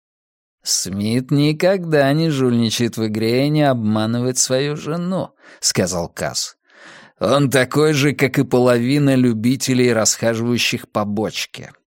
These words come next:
Большую часть времени он почтенный и порядочный человек, строгая экономия и полбокала вина за ужином.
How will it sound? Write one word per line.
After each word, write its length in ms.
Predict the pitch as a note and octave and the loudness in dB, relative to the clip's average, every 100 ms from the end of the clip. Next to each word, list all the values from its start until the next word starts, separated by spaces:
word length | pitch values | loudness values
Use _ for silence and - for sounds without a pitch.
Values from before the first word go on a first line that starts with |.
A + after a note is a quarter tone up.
| _ _ - | _ _ -10
Большую 580 | F2+ G#2+ D3 - F3 | -4 -2 0 2 0
часть 340 | D3 E3+ E3 - | 2 0 0 0
времени 420 | C#3 D3 D#3 E3 | 2 2 0 0
он 200 | D#3+ D3 | 0 2
почтенный 680 | C3 B2+ - C3+ D3+ D3+ D3+ | 0 0 0 0 0 0 0
и 40 | |
порядочный 720 | C3 B2+ C3 C3+ C3 - C#3+ B2+ | 2 2 4 2 0 -2 0 0
человек, 680 | - B2 C3 D3 A2 - - - - | 0 0 0 0 -4 -8 -20 -20 -6
строгая 720 | - - D3+ C#3+ D3+ C#3+ D3+ | 0 2 4 4 4 4 4
экономия 640 | C3+ D3 C#3 C#3+ D3 C#3+ C#3 | 4 2 4 2 4 2 2
и 200 | - D3 | 0 -2
полбокала 800 | - C3 C3 B2+ A#2 C3+ B2+ | 0 2 4 2 2 2 4
вина 380 | B2+ A#2+ A#2+ A#2+ | 4 2 2 2
за 180 | A2 A#2 | 2 0
ужином. 520 | A2 F2 A#1 G#1+ - | 0 -4 -10 -18 -20